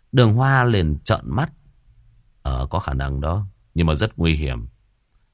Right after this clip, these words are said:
Trước mắt nhiệm vụ quan trọng là thu thập hai mươi thanh tên kiếm ngo-,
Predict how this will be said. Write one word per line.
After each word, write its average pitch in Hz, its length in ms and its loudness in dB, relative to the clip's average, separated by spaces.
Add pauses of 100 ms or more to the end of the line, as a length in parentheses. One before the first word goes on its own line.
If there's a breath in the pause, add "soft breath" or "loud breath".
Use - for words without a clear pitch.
Trước 120 220 0
mắt 107 180 0
nhiệm 69 180 -2
vụ 69 100 -6
quan 82 200 -2
trọng 69 180 -6 (280)
là 82 160 2
thu 107 200 -2
thập 82 260 -2
hai 85 260 0
mươi 85 180 0
thanh 80 180 -4
tên 78 220 -4
kiếm 110 320 -2
ngo-, 80 180 -2